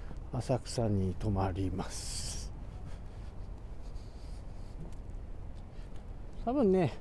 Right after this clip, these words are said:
ハンコ屋さんのオーナーさんとこう、会議が終わってね、えー、飲み会行くと思うんですけど、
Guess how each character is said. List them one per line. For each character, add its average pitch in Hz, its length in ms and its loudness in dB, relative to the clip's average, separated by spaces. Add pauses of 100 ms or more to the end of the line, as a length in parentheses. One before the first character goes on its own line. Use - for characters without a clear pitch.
(280)
ハ 175 80 4
ン 175 80 6
コ 196 120 6
屋 185 80 10
さ 185 80 6
ん 190 120 6
の 196 160 6 (1080)
オ 170 100 10
ー 185 40 12
ナ 185 160 12
ー - 20 10
さ 185 160 12
ん 165 80 8
と 160 160 10
こ 170 260 8 (3250)
う、 - 20 0
会 170 200 12
議 196 80 12
が 190 180 12
終 135 140 12
わ 131 60 12
っ 127 40 8
て 139 180 10
ね、 131 160 8 (1500)
え 117 420 2 (1200)
ー、 160 60 8
飲 165 60 12
み 165 80 12
会 170 320 12 (1200)
行 156 80 2
く - 120 -4
と 196 180 12
思 180 220 12
う - 20 12
ん 143 80 10
で 123 100 6
す - 120 0
け 110 100 8
ど、 143 240 12